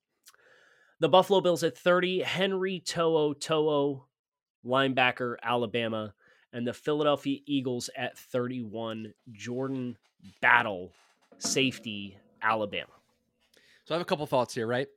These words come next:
Speaker 2: Uh, immediately what comes to mind is y-, y-, y-,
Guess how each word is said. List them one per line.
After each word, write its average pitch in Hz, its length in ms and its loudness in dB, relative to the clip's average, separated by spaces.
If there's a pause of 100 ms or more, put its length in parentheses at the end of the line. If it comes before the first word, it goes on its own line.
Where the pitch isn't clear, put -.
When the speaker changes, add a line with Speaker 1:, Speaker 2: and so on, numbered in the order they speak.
(160)
Speaker 2:
Uh, 120 140 -8
immediately 139 600 0
what 120 200 -4
comes 127 240 -4
to 123 80 -8
mind 120 260 -6
is 110 180 -10 (460)
y-, 147 260 -12
y-, 135 200 0 (340)
y-, 127 120 -20